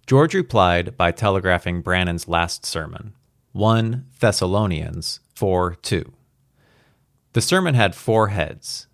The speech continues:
must have occupied an hour and a half in delivery, and took five nights to telegraph. I had another engagement, so that Haliburton had to sit it all out with his eye to Schuebel,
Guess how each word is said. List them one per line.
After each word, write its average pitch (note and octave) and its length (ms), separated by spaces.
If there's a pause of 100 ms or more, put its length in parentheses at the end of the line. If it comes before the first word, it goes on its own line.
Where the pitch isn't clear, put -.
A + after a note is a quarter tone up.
(160)
must C#3 240
have B2+ 160
occupied G#2 520
an E2 180
hour F#2+ 320
and F2 80
a E2 60
half F2+ 360
in D#2+ 120
delivery, E2+ 680 (380)
and G2 160
took G#2+ 200
five A#2 380
nights F2+ 340
to - 120
telegraph. - 720 (880)
I - 120
had D#3+ 180
another A2 340
engagement, - 540 (240)
so - 200
that A2+ 160
Haliburton G2 720
had F#2 220
to F2+ 60
sit F#2 260
it F2 120
all A2 260
out E2 340
with F2 140
his E2 140
eye F2+ 280
to F#2 140
Schuebel, - 640